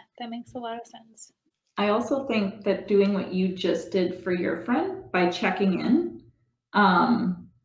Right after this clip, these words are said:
Speaker 2: and saying, "Yeah, no, I don't think you are." <laughs> Like, or not that, not, don't put the, the voice in her head that she's not, but like, "Hey, I am actually thinking about you." That opens kind of a door for them to be a little bit more vul-, vulnerable than,
Speaker 1: Mm-hmm.
Speaker 2: um,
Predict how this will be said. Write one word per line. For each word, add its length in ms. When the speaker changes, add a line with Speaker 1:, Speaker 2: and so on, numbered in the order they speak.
Speaker 2:
and 180
saying, 300
"Yeah, 380
no, 160
I 120
don't 180
think 200
you 120
are." 120
<laughs> 180
Like, 280
or 160
not 240
that, 220
not, 260
don't 200
put 160
the, 180
the 180
voice 280
in 80
her 80
head 180
that 180
she's 160
not, 280
but 100
like, 300
"Hey, 220
I 140
am 260
actually 800
thinking 320
about 300
you." 360
That 160
opens 460
kind 260
of 80
a 60
door 500
for 80
them 220
to 80
be 80
a 40
little 160
bit 140
more 220
vul-, 300
vulnerable 600
than, 440
Speaker 1:
Mm-hmm. 720
Speaker 2:
um, 320